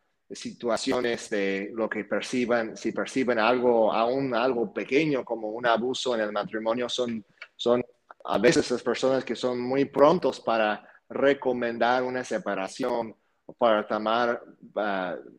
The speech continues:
para tomar un, una acción extrema en ese aspecto del,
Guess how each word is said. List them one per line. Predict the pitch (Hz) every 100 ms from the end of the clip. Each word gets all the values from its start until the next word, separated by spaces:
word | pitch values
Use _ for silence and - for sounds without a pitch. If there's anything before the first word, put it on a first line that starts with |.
| _
para | 104 95 92
tomar | 107 107 110
un, | 117 123 113 101
una | 117 110
acción | 110 - 127 120 113 107
extrema | 123 - - 135 170 123 104
en | 107
ese | 110 123 104 98
aspecto | 82 101 - 120 117 117 98
del, | 90 85